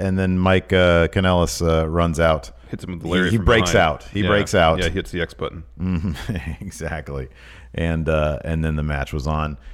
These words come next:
Speaker 1: He tosses him into the, uh, L E D board on the apron, uh, and then starts yelling that Drake is gonna forfeit because he just beat him down so bad.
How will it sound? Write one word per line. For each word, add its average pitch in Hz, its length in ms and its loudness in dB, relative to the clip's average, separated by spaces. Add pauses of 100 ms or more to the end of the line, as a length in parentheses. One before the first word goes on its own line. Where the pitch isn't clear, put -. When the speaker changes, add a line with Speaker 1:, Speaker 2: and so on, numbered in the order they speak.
(120)
Speaker 1:
He 92 160 -6
tosses 82 440 -4
him 82 180 -4
into 82 240 -6
the, 76 240 -4
uh, 71 220 -4
L 85 200 -4
E 80 60 -4
D 80 160 -6
board 78 260 -4
on 71 60 -6
the 71 120 -6
apron, 135 600 2 (340)
uh, 80 480 0
and 82 240 -6
then 80 140 -6
starts 78 380 -8
yelling 80 300 -4
that 73 100 -8
Drake 80 240 -2
is 71 80 -10
gonna 71 180 -6
forfeit 107 540 2
because 82 240 2
he 82 80 2
just 71 180 -4
beat 80 160 2
him 76 80 0
down 95 240 4
so 95 180 4
bad. 87 400 4